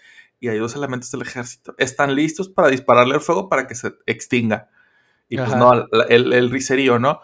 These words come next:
Speaker 1: Pero así de, güey, que, o sea, en cuanto llegaron los cuates estos, así de, hablo a los, a las corporaciones pertinentes y les digo, "Güey, no podemos controlar este pedo".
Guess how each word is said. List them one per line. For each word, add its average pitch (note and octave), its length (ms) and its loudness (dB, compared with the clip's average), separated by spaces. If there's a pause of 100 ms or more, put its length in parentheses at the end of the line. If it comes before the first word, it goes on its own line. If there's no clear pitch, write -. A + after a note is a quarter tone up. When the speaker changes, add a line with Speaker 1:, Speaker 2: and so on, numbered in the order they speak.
(240)
Speaker 1:
Pero E3 400 6
así D#3 240 4
de, D3 360 4 (520)
güey, C#3+ 420 2 (1500)
que, C#3+ 300 2
o C#3+ 40 0
sea, B2+ 360 2 (300)
en C#3 140 0
cuanto D3 240 2
llegaron C#3 400 4
los F3+ 160 -4
cuates C#3 320 -6
estos, - 440 -14 (720)
así A#2+ 200 -6
de, A2+ 300 -2 (1040)
hablo D3+ 440 6
a E3 100 10
los, C3 260 4
a - 40 0
las A#2+ 120 0
corporaciones B2 540 -2
pertinentes B2+ 440 -6
y C3+ 60 -10
les B2 100 -4
digo, A#2+ 160 -4
"Güey, B2+ 460 -2
no A#2+ 320 -4
podemos C3+ 280 -4
controlar C3 260 -2
este C3 120 -10
pedo". D#3 260 -4